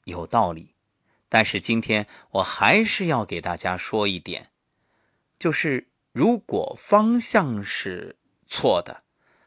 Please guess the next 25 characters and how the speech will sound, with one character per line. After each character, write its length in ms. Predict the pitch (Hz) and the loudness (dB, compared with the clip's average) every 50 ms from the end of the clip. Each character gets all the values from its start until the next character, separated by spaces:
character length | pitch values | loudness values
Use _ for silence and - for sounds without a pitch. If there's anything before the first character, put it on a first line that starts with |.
| _ _ _ | _ _ _
那 300 | - 95 90 82 85 - _ _ _ _ _ _ _ _ _ _ _ _ _ _ _ | -2 -2 -2 -2 -6 -12 _ _ _ _ _ _ _ _ _ _ _ _ _ _ _
你 120 | - 107 | -4 -4
再 240 | 101 - - 190 143 | -2 0 2 2 2
多 200 | 123 151 156 156 | 2 2 0 0
的 140 | 135 127 110 | 0 0 -2
努 380 | 98 95 90 87 82 82 85 | -4 -4 -6 -8 -8 -8 -4
力 280 | 101 139 170 135 - - _ _ _ _ _ _ _ _ _ _ _ | -2 -2 -2 -2 -2 -6 _ _ _ _ _ _ _ _ _ _ _
都 180 | - 220 220 208 | 0 0 0 0
不 160 | 165 - 135 | 0 -4 -6
会 180 | 135 - 117 98 | -4 -2 -2 -2
有 120 | 95 104 | 0 -2
好 240 | 110 - - 76 - | -2 -2 -4 -6 -6
的 100 | 92 90 | -6 -8
结 240 | - - 85 85 90 | -6 -6 -6 -6 -8
果。 260 | - - - - _ _ _ _ _ _ _ _ _ _ _ _ _ _ _ _ | -10 -14 -16 -18 _ _ _ _ _ _ _ _ _ _ _ _ _ _ _ _
这 160 | - 104 98 | -4 -2 -2
正 200 | - 107 95 90 | 0 -2 -4 -4
是 460 | 87 - - - 90 87 85 85 82 - _ _ _ _ _ _ _ | -4 -4 -2 0 -2 -2 -2 -4 -8 -10 _ _ _ _ _ _ _
南 220 | - 104 110 131 | 0 0 0 2
辕 320 | 143 131 107 104 131 147 | 0 0 0 0 -2 -4
北 320 | 135 - - 85 - 87 90 87 | -6 -6 -6 -6 -6 -8 -10 -10
辙 220 | - - 85 95 | -8 -6 -6 -2
的 120 | 113 123 - - | -2 -2 -2 -2
寓 120 | 110 104 | -4 -6
意。 280 | 90 82 87 87 85 - | -6 -6 -8 -10 -12 -14